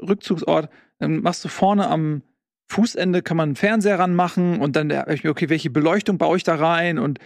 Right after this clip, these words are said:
also, dass alles mit drin ist. Und hab ich mir gedacht, okay, ich baue mir so Lautsp-, so, so kleine Lautsprecher, baue ich da in, in, in die Konstruktion mit ein, dass man dann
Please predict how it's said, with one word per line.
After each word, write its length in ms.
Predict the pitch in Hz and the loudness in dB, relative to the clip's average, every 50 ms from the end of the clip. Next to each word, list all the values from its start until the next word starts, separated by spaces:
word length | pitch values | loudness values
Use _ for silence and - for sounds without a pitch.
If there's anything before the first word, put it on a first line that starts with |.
| - - _ _ _ _ - | -20 -20 _ _ _ _ -4
also, 280 | 170 151 139 147 - | -2 -2 -2 -2 -2
dass 200 | 156 175 160 - | -2 -2 -2 -2
alles 300 | - - 214 214 202 - | -2 0 0 0 0 0
mit 180 | 208 196 - - | -2 -4 -2 0
drin 140 | - 196 196 | 2 2 2
ist. 120 | 220 208 | 2 0
Und 80 | 185 160 | 0 0
hab 80 | 170 | 0
ich 60 | 170 165 | 2 2
mir 60 | 160 | 2
gedacht, 120 | 156 151 - | 2 2 0
okay, 60 | 180 | 0
ich 100 | 156 - | 0 0
baue 140 | 160 165 170 | 0 0 2
mir 120 | 175 160 | 2 0
so 140 | 139 143 135 | 0 0 2
Lautsp-, 380 | 135 143 151 196 214 - - _ - | 2 2 2 2 0 -2 -8 _ -4
so, 220 | 147 147 147 147 | -2 -2 -2 -2
so 140 | 131 - 139 | -2 -6 -4
kleine 240 | - - 156 151 143 | -2 -2 0 0 2
Lautsprecher, 680 | 143 156 190 202 - - - 202 196 175 185 185 170 - - - _ _ _ _ _ _ _ - _ - - _ _ | 2 2 2 0 -2 -2 0 0 2 2 2 0 0 -4 -10 -20 _ _ _ _ _ _ _ -20 _ -20 -20 _ _
baue 200 | - 180 185 196 | 2 2 4 4
ich 60 | 196 | 2
da 80 | - 196 | 2 0
in, 260 | - - 190 196 196 | 0 2 2 0 2
in, 180 | - - 190 185 | 2 2 2 2
in 340 | 185 180 - - - 190 185 | 2 0 -2 -2 0 0 0
die 100 | 185 - | 0 0
Konstruktion 560 | - 190 190 - - - - - 196 196 190 | 0 0 -2 -2 -6 -12 -2 0 2 2 2
mit 120 | 175 - | 0 0
ein, 220 | - 160 175 202 190 | 0 0 0 2 0
dass 160 | 190 - - | 0 0 -2
man 140 | 165 160 156 | -2 0 0
dann 260 | 160 165 165 160 | 0 0 -2 -2